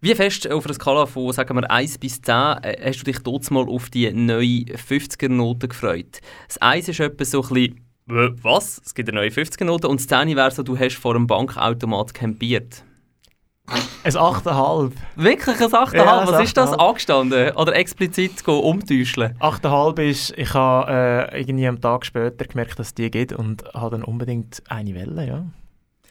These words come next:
Speaker 1: Im April zweitausendsechzehn, also wirklich vor fünf Jahren, ähm, ist die neue Fünfziger Note rausgekommen.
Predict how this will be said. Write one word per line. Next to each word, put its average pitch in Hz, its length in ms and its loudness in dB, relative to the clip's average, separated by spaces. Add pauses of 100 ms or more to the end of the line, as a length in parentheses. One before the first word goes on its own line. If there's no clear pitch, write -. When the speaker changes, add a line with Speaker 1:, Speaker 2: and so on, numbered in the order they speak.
(380)
Speaker 1:
Im 139 140 0
April 165 540 0
zweitausendsechzehn, 131 840 -2
also 127 160 -4
wirklich 139 200 -6
vor - 140 -12
fünf 160 320 -6
Jahren, 131 380 2
ähm, 123 260 0
ist 120 180 -8
die 120 140 -2
neue 117 280 -2
Fünfziger 123 380 -6
Note 120 300 -2
rausgekommen. 156 440 -2